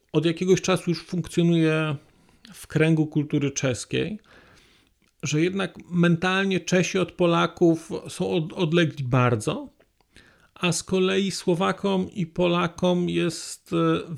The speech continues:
wydaje mi się, te, te narody mają dużo więcej wspólnego, niż mogłoby się wydawać, mimo że Polska jest krajem i narodem większym i w związku z tym ma też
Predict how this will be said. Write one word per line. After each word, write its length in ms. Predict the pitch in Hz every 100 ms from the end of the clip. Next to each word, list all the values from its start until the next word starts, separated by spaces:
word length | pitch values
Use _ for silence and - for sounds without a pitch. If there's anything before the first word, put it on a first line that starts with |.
| -
wydaje 500 | 147 143 156 170 175
mi 120 | 175
się, 240 | - 185 175
te, 340 | 175 165 165
te 140 | -
narody 400 | 165 156 165 165
mają 240 | 170 165 156
dużo 440 | 127 180 180 170
więcej 320 | 156 160 165
wspólnego, 540 | 160 - 156 156 147 156
niż 220 | 147 -
mogłoby 380 | 147 139 139 131
się 160 | 147
wydawać, 460 | 127 131 151 165 165
mimo 200 | 165 160
że 100 | 151
Polska 360 | 156 151 156 151
jest 220 | 139 - - - - - _ _
krajem 460 | - 160 160 165 185
i 40 |
narodem 460 | 165 156 165 170 139
większym 460 | 151 165 - 165
i 80 | 160
w 60 | 143
związku 340 | 160 156 -
z 60 | -
tym 160 | 165
ma 100 | 160
też 220 | 160 160